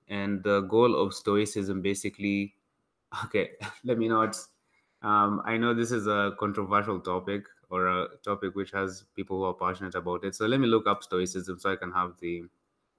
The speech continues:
Stoicism meaning, let me look it up. So stoicism is the endurance of pain or hardship without the display of feelings and without complaint.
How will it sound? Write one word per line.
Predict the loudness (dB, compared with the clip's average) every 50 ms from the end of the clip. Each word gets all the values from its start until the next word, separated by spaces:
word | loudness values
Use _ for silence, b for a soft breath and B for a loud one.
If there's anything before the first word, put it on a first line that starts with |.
| _ 0 4
Stoicism | 4 4 4 4 4 4 6 6
meaning, | 6 6 4 4 4 2
let | 2 0 0 0
me | 0
look | 0 -2 -2
it | -4 -4
up. | -2 -4 -4 -4 -6
So | -4 -2 -2 0
stoicism | 2 4 4 4 4 4 2 0 0 0 0 0
is | -2 -2 -4 -2 -2
the | -2 -2
endurance | 0 0 0 2 4 4 4 4 2 0
of | -4 -6 -6 -6
pain | -2 0 0 0 0
or | -2 -6 -6
hardship | -4 0 0 0 0 -2 -6 -6 -6 -6 -4 -4
without | -4 -2 -2 -4 -2
the | -6 -6
display | -6 -4 -6 -6 -6 -8 -12 -8 -4 -2 0 2 2 0 0 -2
of | -4 -8 -8 -8
feelings | -6 -4 -2 -2 0 0 -2 -2 -2 -2
and | -6 -6
without | -4 0 0 0 0 -2
complaint. | -6 -10 -10 -8 -8 -8 -8 -8 -8 -12